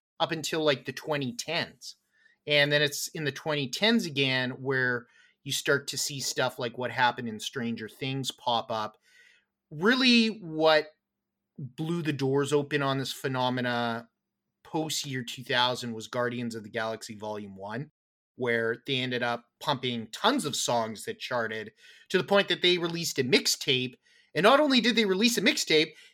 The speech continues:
they released a literal mixtape on a tape, on a cassette, a pretty much dead format.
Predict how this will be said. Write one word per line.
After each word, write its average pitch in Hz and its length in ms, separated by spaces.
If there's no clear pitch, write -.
they 240 120
released 262 440
a 226 160
literal 214 760
mixtape 190 580
on 208 160
a 202 60
tape, - 440
on 175 160
a 185 40
cassette, 160 560
a 139 80
pretty 196 280
much 135 360
dead 143 420
format. 190 520